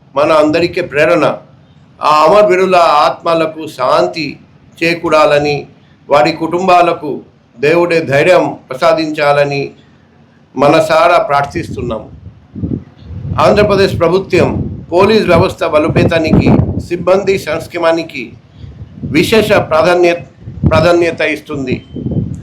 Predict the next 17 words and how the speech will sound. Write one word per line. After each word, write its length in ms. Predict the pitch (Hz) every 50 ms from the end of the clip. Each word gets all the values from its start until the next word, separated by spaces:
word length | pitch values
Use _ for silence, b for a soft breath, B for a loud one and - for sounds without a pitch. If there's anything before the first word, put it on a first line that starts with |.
| B B B B B B B B - 170
పోలీస్ 340 | 185 214 220 226 220 -
స్టేషన్లో 720 | - 196 190 180 - - 180 180 175 170 175 175 175 175 - - - - - 131
ఆధునికీకరణ, 920 | 139 147 190 196 190 175 185 180 170 165 156 156 156 156 156 160 160 - - - - - - b b b b b b b b - -
సీసీటీవీ 800 | - 202 214 208 208 202 165 196 190 175 180 185 180 170 160 - - _ _ - 139
నెట్వర్క్ 480 | 143 156 156 160 175 170 170 170 143
విస్తరణ, 680 | 147 143 143 - 175 165 160 160 160 160 156 156 156 - - - - - _ _ - _ _ - _ -
మహిళా 280 | 127 160 190 214 220 214
రక్షణ 480 | 196 175 165 156 - - 170 156 131
కోసం 600 | 123 110 110 - 156 165 170 - - 147 131 120 104 - _ _ _ _ _ _ _ _ _ _ - - _ _ _ _ _ - - -
శక్తి 380 | 160 160 - - 175 190 175
యాప్, 320 | 170 160 160 156 - - - - - - - - - _ - - - - _ _ -
పెట్రోలింగ్ 520 | 127 135 147 143 - 180 175 165 175 165 156
వాహనాలు, 640 | 143 143 165 170 165 165 160 156 156 156 156 - - - - - - - - - -
సైబర్ 400 | - - 143 147 156 175 175 170
క్రైమ్ 340 | - 160 160 160 160 - -
కంట్రోల్ 360 | 147 147 147 151 170 165 156
యూనిట్లు, 560 | 156 156 160 160 156 - 147 156 156 156 151